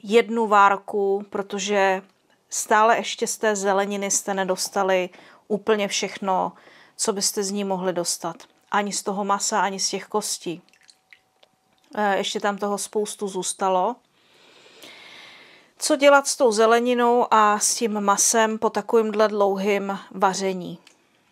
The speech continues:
To je otázka. Samozřejmě ti z vás, kteří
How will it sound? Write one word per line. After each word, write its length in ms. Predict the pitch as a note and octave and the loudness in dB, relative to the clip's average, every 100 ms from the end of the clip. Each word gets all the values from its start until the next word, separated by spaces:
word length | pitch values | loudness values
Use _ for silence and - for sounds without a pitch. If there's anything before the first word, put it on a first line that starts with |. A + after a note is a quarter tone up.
| _ - - _ _ _ _ _ _ - - - - _ | _ -20 -20 _ _ _ _ _ _ -20 -20 -20 -20 _
To 100 | C4 | 2
je 120 | C#4+ | 4
otázka. 920 | G3 F#3+ G3+ F#3+ - - G#3+ G3 A3 - _ _ _ _ _ _ _ - - - _ | 2 2 4 4 0 0 2 2 0 -8 _ _ _ _ _ _ _ -20 -20 -20 _
Samozřejmě 640 | - A#3+ A#3+ A#3 B3+ B3+ B3+ | -4 0 0 2 2 2 0
ti 420 | - A#3 A#3 A#3+ | -2 0 2 2
z 140 | A3 | 2
vás, 440 | G#3+ G#3+ G#3+ A3 - | 6 6 6 2 -4
kteří 800 | - G#3+ G#3+ A3 A3 A3 A3+ | -4 -4 -2 -2 -2 -2 -4